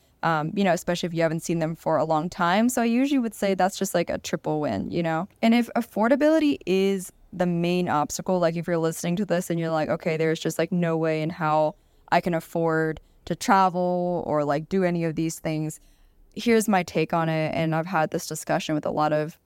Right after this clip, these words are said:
you know, mindset-oriented friends. If you want something badly enough, you'll make it happen.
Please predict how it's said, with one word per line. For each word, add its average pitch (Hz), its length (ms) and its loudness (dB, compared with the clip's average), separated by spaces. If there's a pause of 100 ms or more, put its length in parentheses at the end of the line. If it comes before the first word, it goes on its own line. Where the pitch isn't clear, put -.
(120)
you 180 100 -2
know, 156 160 2
mindset-oriented 160 840 -2
friends. 175 520 0 (240)
If 214 160 0
you 277 160 4
want 185 260 4
something 175 540 0
badly 156 420 4
enough, 151 360 0
you'll 180 200 0
make 160 220 0
it 160 80 -2
happen. 196 540 -2